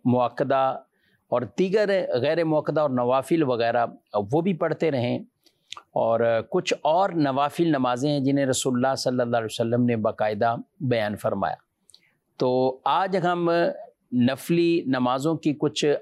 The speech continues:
اہمیت پر وہ گفتگو کریں گے۔ ابتداً درود پاک کی فضیلت سنتے ہیں۔ شفیع امت صلی اللہ علیہ وآلہ وسلم کا فرمان عظمت عالی شان ہے، جس نے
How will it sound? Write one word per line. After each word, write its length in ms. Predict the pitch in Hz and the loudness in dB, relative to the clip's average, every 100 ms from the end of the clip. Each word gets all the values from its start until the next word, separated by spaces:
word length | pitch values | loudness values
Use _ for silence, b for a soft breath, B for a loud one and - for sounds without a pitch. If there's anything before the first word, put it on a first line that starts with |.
| - | -2
اہمیت 580 | 117 127 131 143 151 - | -2 2 4 2 0 -2
پر 200 | 123 120 120 _ _ | -2 -2 -6 _ _
وہ 100 | 110 | -6
گفتگو 440 | 104 113 - 120 120 | -2 -4 -4 -2 0
کریں 300 | 120 143 143 | 0 0 0
گے۔ 80 | 113 117 _ - | 0 -4 _ -8
ابتداً 440 | 120 135 139 143 | -4 -2 -2 0
درود 200 | 135 143 143 | -2 0 0
پاک 200 | 135 120 | -2 -2
کی 80 | 127 | -4
فضیلت 380 | 120 113 139 139 | -2 0 0 0
سنتے 320 | 127 117 135 | -2 -2 -4
ہیں۔ 100 | 117 - _ _ _ _ _ _ _ - | -4 -10 _ _ _ _ _ _ _ -10
شفیع 400 | - 139 156 170 | -4 -4 0 0
امت 320 | 165 175 175 - | 0 -2 -4 -4
صلی 300 | - 160 156 | -4 0 -2
اللہ 180 | 147 | 0
علیہ 540 | 151 151 151 139 147 135 | -2 0 -2 0 0 2
وآلہ 260 | 135 127 | 0 -2
وسلم 460 | 123 - 127 143 139 | -4 -2 -2 -2 -2
کا 300 | 131 123 127 - | -2 -2 -2 -6
فرمان 320 | - 120 131 139 | -4 0 0 0
عظمت 460 | 123 117 131 127 - - | -2 0 0 -2 -8 -6
عالی 180 | 113 107 | -4 -2
شان 300 | 101 131 139 | -2 -2 0
ہے، 220 | 120 - - _ _ _ _ _ - | 0 -2 -4 _ _ _ _ _ -8
جس 320 | 127 175 | -2 0
نے 80 | - | 0